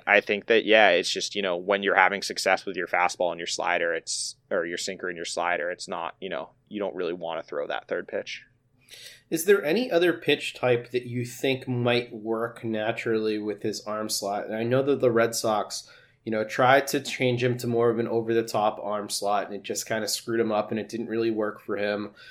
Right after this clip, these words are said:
Speaker 2: You know, for, for a guy who has such a feel for a slider, you would think maybe he could also throw a different type of breaking pitch, maybe a curveball as well,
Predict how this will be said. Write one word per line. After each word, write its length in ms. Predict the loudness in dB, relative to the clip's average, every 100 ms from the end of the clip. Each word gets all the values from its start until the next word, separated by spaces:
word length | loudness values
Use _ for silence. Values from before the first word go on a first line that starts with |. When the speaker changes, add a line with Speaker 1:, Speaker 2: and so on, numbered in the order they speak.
| -20 _ _
Speaker 2:
You 120 | -2
know, 240 | 2 2 0
for, 320 | 2 2 2
for 140 | 2
a 60 | 2
guy 260 | 6 4 4
who 120 | 4
has 260 | 4 4
such 240 | 4 2 2
a 80 | -2
feel 400 | 0 6 6 6
for 300 | 0 2 2
a 140 | 0
slider, 720 | -2 2 4 6 6 4 0
you 140 | -6 -6
would 180 | -6 -6
think 380 | -2 0 0 -2
maybe 400 | 0 0 0 -4
he 140 | -4
could 120 | 0
also 380 | 0 0 0 -4
throw 420 | -4 -2 0 0 -4
a 80 |
different 480 | -6 -2 -4 -2 -6
type 240 | 0 0 0
of 120 | -2
breaking 360 | -2 0 -4
pitch, 280 | -4 -4 -4
maybe 280 | -6 -4 -4
a 100 | -4
curveball 640 | -2 -2 -2 2 2 2
as 120 | -2 -2
well, 400 | 2 2 2